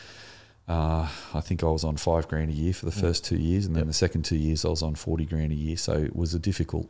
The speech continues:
Speaker 1: time financially, but also,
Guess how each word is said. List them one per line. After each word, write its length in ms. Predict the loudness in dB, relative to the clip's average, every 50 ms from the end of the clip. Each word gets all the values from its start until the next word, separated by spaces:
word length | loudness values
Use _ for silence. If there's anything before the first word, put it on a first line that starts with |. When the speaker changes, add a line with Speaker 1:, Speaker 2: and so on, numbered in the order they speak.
| -10 -12
Speaker 1:
time 400 | -4 -2 0 0 2 0 0 -2 -4 -10 _ _ _ _ _ _ _ _ _ _ _ _ _
financially, 760 | _ -4 -2 0 2 2 2 0 0 0 0 0 0 -2 -4 -6 -8 -4
but 120 | 0 2 4
also, 560 | 4 4 4 4 4 4 4 4 4 2 0